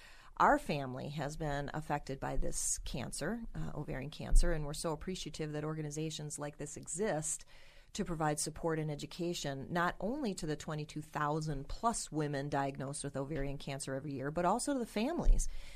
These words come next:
and the community at large. So did, did you yourself have a personal experience with this, or what was it about the Ovarian Cancer Alliance that interested you to the point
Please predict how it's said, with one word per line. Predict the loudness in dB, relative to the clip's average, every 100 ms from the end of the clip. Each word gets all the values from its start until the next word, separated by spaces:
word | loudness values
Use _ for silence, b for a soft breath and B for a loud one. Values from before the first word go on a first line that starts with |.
| B
and | 0
the | 0
community | 2 2 4 6 4
at | 4
large. | 0 -2 -4 -6 -12 B B B B -2
So | 8 10 10 8 6
did, | 2 0 -2 -2
did | -2 2
you | 2
yourself | 4 4 6 6 6
have | 2
a | 2
personal | 0 0 0
experience | -2 2 2 4 2
with | 2 2
this, | 4 4 6
or | 6
what | 8 6 4
was | 4 6 6
it | 4
about | 4 2 2
the |
Ovarian | 0 2 2 0 -2
Cancer | -2 -2 0
Alliance | 0 0 -2 -2
that | -2 0
interested | -2 -4 -6 -6 -6
you | -6
to | -4 -4
the | -4
point | -4 -2 -2 -2 -6